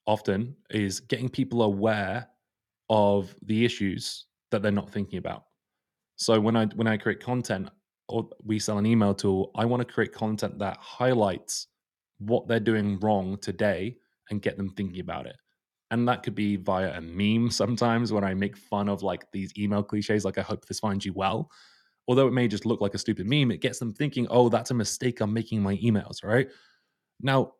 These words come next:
sales the same way can do that and create demand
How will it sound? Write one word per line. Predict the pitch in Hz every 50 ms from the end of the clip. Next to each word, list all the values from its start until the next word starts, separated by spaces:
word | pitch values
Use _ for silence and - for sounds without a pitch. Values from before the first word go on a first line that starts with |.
| _ -
sales | - - - 170 170 151 131 113
the | 110 117
same | - - - 127 127 131 131 123
way | 117 127 135 127 104 107 107 101
can | - - 104 101 98
do | 92 90 110 127 139
that | 92 90 85 87 107 - _ _ _ _ _ -
and | 107 104 104
create | - - - 98 107 110 117 - - -
demand | 110 101 101 110 104 98 - 95 113 127 139 -